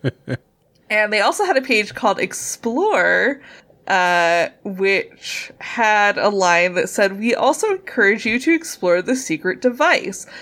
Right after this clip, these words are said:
Speaker 2: a masterfully crafted device of unparalleled craftsmanship based upon an object of unknown power and origin.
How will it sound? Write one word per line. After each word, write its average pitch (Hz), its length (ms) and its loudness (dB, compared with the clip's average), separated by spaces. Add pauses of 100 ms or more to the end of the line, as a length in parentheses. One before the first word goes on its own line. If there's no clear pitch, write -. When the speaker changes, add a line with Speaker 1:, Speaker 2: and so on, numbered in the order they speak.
(240)
Speaker 2:
a 220 100 -2
masterfully 302 760 0
crafted 254 500 0
device 190 460 0
of 190 120 -8
unparalleled 247 680 0
craftsmanship 180 840 -2 (380)
based 262 320 2
upon 277 300 2
an 240 120 -2
object 214 480 0
of 196 180 -6
unknown 262 420 0
power 196 400 0
and 180 180 -2
origin. 180 720 -4